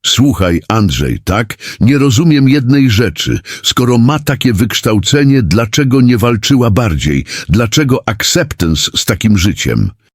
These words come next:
Andrzej was cicho przez chwilę. Tomek, życie nie jest przepem prawnym. Czasem ludzie po prostu robią, co mogą, żeby przetrwać. I czasem przetrwanie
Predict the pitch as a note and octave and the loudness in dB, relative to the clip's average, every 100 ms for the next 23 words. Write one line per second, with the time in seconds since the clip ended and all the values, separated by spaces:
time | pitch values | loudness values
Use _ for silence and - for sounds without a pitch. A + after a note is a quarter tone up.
0 | - B2+ G2 C3+ A#2 B2 A2+ - - - | -2 0 2 2 2 0 -2 -4 -2 -2
1 | F#2+ D2 C#2 D2+ - - D#2+ C2 A#1+ - | 0 -2 -2 -4 -4 -4 -2 -2 -4 -8
2 | _ _ _ _ _ C3 G#2+ D2+ - _ | _ _ _ _ _ 0 0 0 -6 _
3 | _ _ _ _ E2+ D2 D3 - B2+ A#2+ | _ _ _ _ -2 0 0 0 2 4
4 | D3 C3+ A2 - - - - A#2 A2+ F#2+ | 4 2 0 -4 -10 -6 -4 -2 0 0
5 | F2+ F2 B1 A#1 A#1+ A1+ - - - - | 0 -2 -2 -2 -2 -2 -6 -20 -20 -10
6 | - G2+ A2 G2 G#2+ G2 G2 G#2 A2 G#2+ | -4 0 2 2 2 2 0 0 -2 0
7 | G#2+ G2 A#2 A2 G2+ - G2 A2 G#2 D2 | 0 2 2 2 2 2 2 2 0 0
8 | C2 D2+ C#2+ - A2 E2 - - A#1+ - | 0 0 -2 0 -2 -2 -4 -4 -4 -4
9 | - _ _ _ - - - F#2+ A#2 A2+ | -8 _ _ _ -20 -20 -4 -2 0 0
10 | A#2 G#2+ F2+ - _ - A2+ G2 - - | 2 2 0 -4 _ -2 -2 -2 -6 -2
11 | A#2+ A2 D2+ C2 | 0 2 0 -2